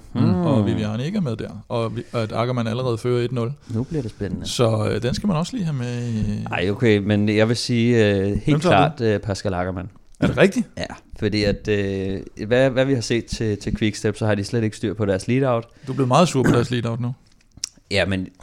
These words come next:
Speaker 1: jamen, jeg var ikke imponeret over det, altså,
Speaker 2: Nej.
Speaker 1: og jeg kan ikke rigtig se, hvordan de skal løse det. De har Bob Jungel, som sidder og, og fører, øh, som gerne vil køre klassement også, øh, så jeg ved ikke, hvor meget de har tænkt sig at bruge ham.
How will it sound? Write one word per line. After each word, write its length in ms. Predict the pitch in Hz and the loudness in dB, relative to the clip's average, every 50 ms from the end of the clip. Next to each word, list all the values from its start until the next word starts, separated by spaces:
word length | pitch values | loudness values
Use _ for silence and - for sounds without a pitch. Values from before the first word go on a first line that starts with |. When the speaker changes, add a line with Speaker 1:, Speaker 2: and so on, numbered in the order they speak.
| - - - 95 | -12 -10 -8 -4
Speaker 1:
jamen, 300 | 117 120 139 156 165 175 | -2 0 2 4 4 4
jeg 140 | 190 185 170 | 4 4 4
var 200 | 151 120 110 110 | 6 6 6 4
ikke 160 | 110 104 117 | 4 2 0
imponeret 380 | 110 107 110 117 104 107 104 90 | -2 0 0 0 2 2 2 2
over 200 | 87 76 80 95 | 0 0 -2 -2
det, 120 | 98 95 - | -2 -4 -4
altså, 200 | - 92 - - | -4 -4 -2 0
Speaker 2:
Nej. 100 | 92 107 | 0 2
Speaker 1:
og 100 | 90 98 | 2 2
jeg 100 | 98 107 | 2 2
kan 80 | - 143 127 | 2 0 0
ikke 120 | - 131 | 2 2
rigtig 180 | 117 113 117 113 | 2 2 0 -2
se, 160 | - 120 107 | -2 0 0
hvordan 220 | 104 101 98 98 | 2 2 0 0
de 60 | 104 107 | -2 -4
skal 160 | - - 104 | -4 -4 -2
løse 260 | 95 92 92 92 - | -2 -2 -2 -2 -4
det. 100 | 107 - | -6 -6
De 80 | 110 104 | -2 0
har 260 | 120 127 120 107 104 - | 0 2 2 0 0 2
Bob 160 | - 110 95 104 | 2 2 2 4
Jungel, 280 | 107 107 110 135 143 | 4 2 2 2 -2
som 160 | - - 107 | -4 -6 -6
sidder 240 | 98 - 113 87 95 104 | -6 -4 -2 0 0 0
og, 380 | 95 - - - 95 92 - - | 0 -2 -2 -2 -2 -2 -2 -2
og 160 | 95 92 - - | -4 -4 -6 -4
fører, 340 | - 110 98 101 110 120 120 - - - - - - - - _ _ - | -2 2 2 4 4 2 0 -4 -10 -20 -20 -20 -20 -20 -20 _ _ -4
øh, 180 | 101 95 92 | -2 -2 -2
som 200 | - - 107 98 | -2 -2 -4 -2
gerne 220 | 85 95 92 104 113 | 0 0 0 0 0
vil 80 | 110 | -2
køre 160 | - 117 101 | 0 0 -2
klassement 460 | 92 - 98 92 - 95 92 104 120 113 | 0 -2 -4 -4 0 0 0 2 2 2
også, 340 | 98 104 113 - - - - - | 2 0 0 -2 -4 -6 -4 -2
øh, 260 | 98 95 92 90 92 | 0 2 2 2 0
så 100 | - 104 | -2 -2
jeg 80 | 95 98 | -2 0
ved 80 | 110 | 0
ikke, 80 | 113 117 117 | 0 0 -2
hvor 40 | 107 | -4
meget 180 | 98 95 101 98 | -4 -4 -2 -2
de 60 | 101 | -2
har 60 | 95 | -4
tænkt 240 | - - 104 - - | -2 -4 -6 -4 -4
sig 80 | - | -6
at 60 | 92 - | -6 -4
bruge 180 | 98 95 95 | -4 -4 -4
ham. 220 | 95 95 104 117 | -2 -4 -4 -4